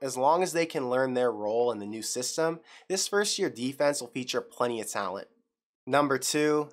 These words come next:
the Black Shirts will make a return, we just don't know when. Every staff has their own ideas for when and how to distribute them, and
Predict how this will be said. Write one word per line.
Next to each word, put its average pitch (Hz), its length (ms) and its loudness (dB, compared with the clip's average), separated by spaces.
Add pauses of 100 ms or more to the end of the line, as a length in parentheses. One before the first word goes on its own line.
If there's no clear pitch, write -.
the 135 80 -4
Black 143 340 4
Shirts 156 240 -2
will 143 80 0
make 131 240 0
a 120 60 -6
return, 139 640 2 (260)
we 180 200 -8
just 160 280 -4
don't 127 200 4
know 120 140 0
when. 95 400 -6 (540)
Every 180 260 2
staff 160 380 4
has 147 240 2
their 139 160 4
own 135 100 4
ideas 117 540 0
for 110 120 -10
when 120 380 2
and 104 100 -6 (200)
how 143 260 2
to 143 80 -6
distribute 117 540 -6
them, 98 240 -8
and 101 100 -12